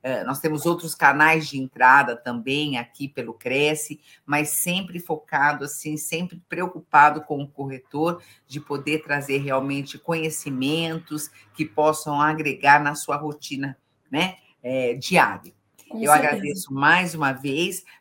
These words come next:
Speaker 1: passo aqui pros, eh, pros nossos internautas que estão nos acompanhando.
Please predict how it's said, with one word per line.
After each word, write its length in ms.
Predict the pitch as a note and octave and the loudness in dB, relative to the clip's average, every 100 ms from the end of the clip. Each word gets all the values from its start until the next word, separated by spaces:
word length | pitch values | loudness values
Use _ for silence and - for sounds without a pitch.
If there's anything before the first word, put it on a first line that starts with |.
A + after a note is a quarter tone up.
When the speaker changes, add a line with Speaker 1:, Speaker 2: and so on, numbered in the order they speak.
| - | 4
Speaker 1:
passo 320 | E3 F#3+ - | 6 6 0
aqui 320 | F3 - F3+ | -6 -6 -10
pros, 420 | F3 - E3+ E3+ - | -8 -4 -4 -6 -2
eh, 260 | D#3 C#3+ C#3 | 0 2 0
pros 300 | C#3+ D3 D3 | -6 -8 -2
nossos 400 | D3 D3+ - C#3+ | -2 -2 -6 -10
internautas 640 | C#3+ C#3 C#3 C#3 C#3 C3 | -6 -4 0 0 -2 -14
que 100 | - | -14
estão 300 | C3+ - D3 | -12 -10 -8
nos 200 | D#3 D3+ | -6 -2
acompanhando. 1040 | D3+ D3 D#3+ D#3 D#3+ D3+ C#3 B2+ A2+ G#2 | -2 0 -6 -4 -4 -4 -4 -6 -8 -14